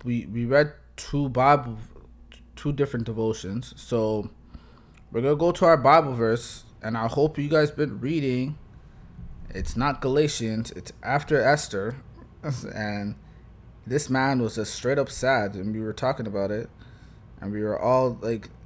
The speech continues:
saying why this man is, like, making Michael sad. But after, by the way, after Esther's job, by the way, but no one's talking about that. <laughs>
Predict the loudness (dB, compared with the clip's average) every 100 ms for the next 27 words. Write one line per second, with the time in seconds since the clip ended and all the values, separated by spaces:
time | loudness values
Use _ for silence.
0 | -20 -20 -20 -20 -20 -14 -10 -8 -6 -4
1 | 0 0 0 -2 -2 0 0 -4 -4 -2
2 | -2 -2 -2 -2 -6 -6 -6 -6 -10 -16
3 | -20 -20 -20 -20 -18 -6 0 0 -2 -10
4 | -20 -20 -20 -20 -20 -20 -12 0 0 2
5 | 4 6 6 4 -2 -10 -20 -20 -20 -20
6 | -20 -20 -20 -20 -20 -20 -20 -20 -20 -20
7 | -20 2 4 4 4 4 4 4 2 2
8 | 0 -2 -2 -2 -2 -2 -4 -4 -4 -4
9 | -6 -6 -6 -4 -4 -4 -4 -6 -6 -8
10 | -10 -20 -20 -20 -20 -20 -18 4 6 8
11 | 6 6 4 -6 -10